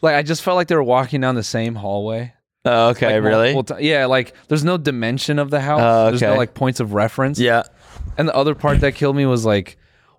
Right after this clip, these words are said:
Speaker 1: why is their daughter dressed like a, like, an anime schoolgirl, like, fantasy
Speaker 2: Oh, I don't
Speaker 1: look?
Speaker 2: remember it that well,
Speaker 1: Yeah,
Speaker 2: so
Speaker 1: she
Speaker 2: I
Speaker 1: has,
Speaker 2: didn't,
Speaker 1: like,
Speaker 2: I can't
Speaker 1: a,
Speaker 2: remember
Speaker 1: like, a
Speaker 2: what she was wearing.
Speaker 1: schoolgirl skirt
Speaker 2: Okay.
Speaker 1: on, and she's like,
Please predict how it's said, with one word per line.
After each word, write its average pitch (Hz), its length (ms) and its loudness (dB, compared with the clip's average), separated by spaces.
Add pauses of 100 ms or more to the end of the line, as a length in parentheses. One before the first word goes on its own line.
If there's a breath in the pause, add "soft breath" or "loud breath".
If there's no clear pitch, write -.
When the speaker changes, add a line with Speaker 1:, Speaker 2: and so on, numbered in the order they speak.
Speaker 1:
why 165 280 0
is 214 120 -2
their 180 100 -2
daughter 139 400 0
dressed 131 340 -2
like 131 180 -2
a, 101 380 -2
like, 117 160 -6
an 107 160 -6
anime 123 600 0
schoolgirl, 104 1200 -2 (440)
like, 107 180 0
fantasy 95 920 -4 (300)
Speaker 2:
Oh, 117 220 2
I 110 100 2
don't 113 100 2
Speaker 1:
look? 117 60 -2
Speaker 2:
remember 113 320 0
it 87 140 -2
that 85 320 0
well, 95 260 2
Speaker 1:
Yeah, 127 120 0
Speaker 2:
so - 100 -2
Speaker 1:
she - 0 -
Speaker 2:
I - 60 2
Speaker 1:
has, 160 80 0
Speaker 2:
didn't, 104 60 -2
Speaker 1:
like, 147 100 0
Speaker 2:
I - 40 -6
can't 127 120 2
Speaker 1:
a, - 40 2
Speaker 2:
remember 110 140 0
Speaker 1:
like, 117 80 0
a 98 40 0
Speaker 2:
what 92 100 -2
she - 100 -4
was 85 100 -6
wearing. 156 180 2
Speaker 1:
schoolgirl 147 280 2
skirt 131 380 -2
Speaker 2:
Okay. 120 300 0
Speaker 1:
on, 113 180 -6 (480 soft breath)
and 113 160 0
she's 113 260 0
like, 101 300 -2